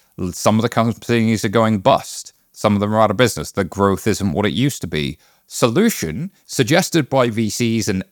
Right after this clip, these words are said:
everybody they talk to is, "Go enterprise, go sell to enterprise." And guess what? It's an amazing idea. Like, a, a bank will sign typically a three-year contract. Um, they will sign it for a lot more money.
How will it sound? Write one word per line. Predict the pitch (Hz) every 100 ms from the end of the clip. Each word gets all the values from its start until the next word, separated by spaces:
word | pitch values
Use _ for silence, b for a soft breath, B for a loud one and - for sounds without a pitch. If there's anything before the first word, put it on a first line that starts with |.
| _
everybody | 180 151 131 113 113
they | 104 98
talk | 135 147 -
to | 85 82
is, | 82 80 - -
"Go | 156 170
enterprise, | 165 123 - 101 101 85 76 -
go | 123 135
sell | - 127 113
to | -
enterprise." | 92 - - - - - - b b b b -
And | 113
guess | 101 123
what? | 220 202 80
It's | 85 104
an | 98
amazing | 95 98 98 117 117
idea. | 131 240 104 80
Like, | 90 -
a, | 104 92 95
a | 85
bank | 110 101 110 -
will | 110 95 82
sign | - - 110 101 95
typically | - 101 104 - 98
a | 87
three-year | - 101 92 101 107
contract. | - 95 - 113 - - b b b b -
Um, | 87 82 80 71
they | 82 95 92 92 90 82
will | 87 82
sign | - 104 101
it | 95
for | 104
a | 90
lot | 98 98
more | 110 117
money. | 104 98 139